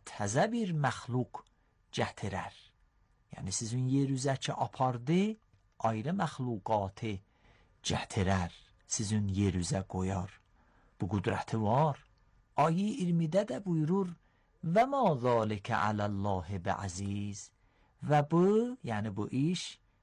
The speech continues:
yəni bu cabecayı ki sizi apara, ayrı bir məxluqatı sizin yer üzə gətirə qoya və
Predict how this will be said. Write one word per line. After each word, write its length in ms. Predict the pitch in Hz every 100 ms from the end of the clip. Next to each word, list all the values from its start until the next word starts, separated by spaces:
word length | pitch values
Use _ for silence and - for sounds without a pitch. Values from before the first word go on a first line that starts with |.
| -
yəni 180 | 95 98
bu 80 | 113 101
cabecayı 880 | 117 104 95 107 113 110 110 135 165
ki 180 | 170 -
sizi 340 | 107 - 110 131
apara, 800 | 120 - 123 131 143 160 180 185 _ _ _ _ _ _ -
ayrı 460 | 147 165 170 208 220
bir 180 | 208 151
məxluqatı 960 | 143 127 - 127 123 - 117 107 - 110
sizin 520 | - - 110 110 110
yer 300 | 107 110 110
üzə 260 | 104 98 107
gətirə 560 | 90 101 - 110 107 98
qoya 560 | 123 131 143 180 214 - _ _ _ -
və 160 | 107